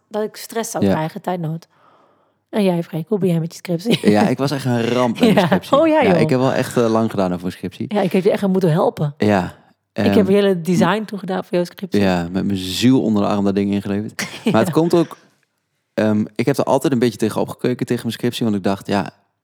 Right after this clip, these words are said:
Speaker 2: hoe moet ik nou in één document alles gaan
Speaker 1: Mhm.
Speaker 2: samenvatten? Ik weet zelf heel vaak niet eens hoe ik het doe. Het is
Speaker 1: Mhm.
Speaker 2: gewoon een beetje, ja, ik doe maar wat. En, eh,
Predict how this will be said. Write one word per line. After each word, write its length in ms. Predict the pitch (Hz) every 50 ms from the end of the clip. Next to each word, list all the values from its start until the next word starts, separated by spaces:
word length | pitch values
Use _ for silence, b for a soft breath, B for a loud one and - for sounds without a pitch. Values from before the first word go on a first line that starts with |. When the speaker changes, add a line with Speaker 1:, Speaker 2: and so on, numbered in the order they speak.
| _ _ -
Speaker 2:
hoe 200 | 107 - 123 123
moet 140 | 120 120 120
ik 60 | 110
nou 200 | 113 110 107 - -
in 160 | 110 110 - - _
één 260 | - 113 117 123 123
document 480 | 110 110 110 101 110 101 98 107 117 -
alles 220 | - 104 113 110
gaan 120 | - 110 104
Speaker 1:
Mhm. 80 | 95 101
Speaker 2:
samenvatten? 540 | 104 107 110 95 101 101 - - 98 110 B B B B B B _
Ik 80 | -
weet 160 | 117 113 107 -
zelf 200 | 113 107 117 110
heel 100 | 120 113
vaak 200 | 120 120 123 120
niet 160 | 117 117 120
eens 120 | 120 107
hoe 120 | 117 117 113
ik 60 | -
het 80 | - 101
doe. 240 | 113 120 147 202 226 -
Het 140 | - - -
is 60 | 104
Speaker 1:
Mhm. 80 | 92 -
Speaker 2:
gewoon 160 | - 110 107
een 60 | 104
beetje, 240 | 101 104 98 - 98
ja, 100 | 101 104
ik 140 | 90 95 87
doe 100 | 104 104
maar 100 | 110 107
wat. 240 | 107 110 123 - - _
En, 220 | - 104 98 98
eh, 120 | 95 92